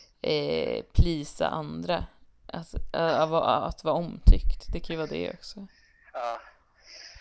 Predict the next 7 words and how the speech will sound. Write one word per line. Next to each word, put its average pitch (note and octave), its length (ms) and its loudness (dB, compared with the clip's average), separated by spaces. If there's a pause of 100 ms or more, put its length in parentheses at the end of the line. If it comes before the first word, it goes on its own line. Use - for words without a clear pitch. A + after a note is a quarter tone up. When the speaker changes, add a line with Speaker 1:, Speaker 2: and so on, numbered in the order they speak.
(300)
Speaker 2:
Shit. - 140 6 (1700)
Det, A#2 160 -16 (100)
det, B2+ 220 -6 (2500)
där B2 300 0
har B2 160 -2
jag, A#2+ 200 -2 (2500)
eh, A#2+ 320 -10